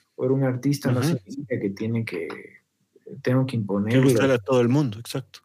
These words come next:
Speaker 1: E inclusive en mi caso, por ejemplo, yo tuve esta sensación de, bueno, quizás ya no soy joven, ¿no? O sea, ya no soy parte de la cultura juvenil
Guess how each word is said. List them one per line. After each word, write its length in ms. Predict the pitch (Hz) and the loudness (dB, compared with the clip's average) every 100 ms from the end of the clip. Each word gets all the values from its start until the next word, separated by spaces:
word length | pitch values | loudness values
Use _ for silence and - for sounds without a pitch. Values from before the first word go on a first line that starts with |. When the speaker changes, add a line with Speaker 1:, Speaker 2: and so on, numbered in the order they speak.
| - | -12
Speaker 1:
E 260 | - 160 | 2 8
inclusive 760 | 156 160 160 147 143 190 277 208 | 10 10 10 8 8 10 10 10
en 120 | 151 | 10
mi 160 | 135 127 | 8 6
caso, 420 | 160 208 175 156 | 4 6 4 2
por 120 | 131 | 0
ejemplo, 300 | 127 143 156 | 2 2 4
yo 160 | 147 147 | 4 4
tuve 180 | 151 165 | 4 4
esta 180 | 160 | 2
sensación 560 | 139 123 117 107 127 147 | 0 -2 -4 -4 0 2
de, 100 | 131 | 2
bueno, 280 | 101 147 127 | 2 -2 -2
quizás 260 | - 110 123 | -2 0 2
ya 100 | 131 | 4
no 100 | 123 | 2
soy 200 | 123 120 | 0 2
joven, 400 | 156 190 101 98 | 2 2 0 -4
¿no? 100 | - _ _ _ _ _ - - _ - | -6 _ _ _ _ _ -20 -20 _ -16
O 40 | |
sea, 200 | 135 123 | -8 -4
ya 200 | 123 127 | 0 4
no 140 | 147 147 | 4 4
soy 380 | - 170 196 190 | 4 6 6 4
parte 380 | 135 147 139 | 0 0 0
de 160 | 113 113 | 0 -2
la 140 | 117 | -4
cultura 380 | - 117 - 127 | -8 -8 -2 -2
juvenil 580 | 120 135 139 127 151 | 0 2 2 2 0